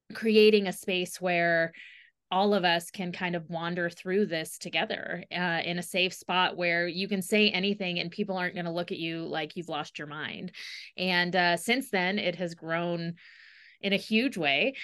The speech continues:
Uh, we are in four different countries officially, but we have people from all over the world.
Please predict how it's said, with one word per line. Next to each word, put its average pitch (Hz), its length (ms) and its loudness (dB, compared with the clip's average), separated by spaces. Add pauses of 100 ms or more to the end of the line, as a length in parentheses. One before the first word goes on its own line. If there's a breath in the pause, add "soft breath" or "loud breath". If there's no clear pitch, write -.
(220 loud breath)
Uh, 170 380 4
we 180 180 4
are 175 140 4
in 175 340 0 (120)
four 220 260 8
different 208 320 2
countries 185 460 -2
officially, 180 420 -2
but 170 180 -2
we 175 120 0
have 170 160 -2
people 170 280 -8
from 151 360 -8
all 165 180 -2
over 156 160 -6
the 151 80 -6
world. 151 480 -6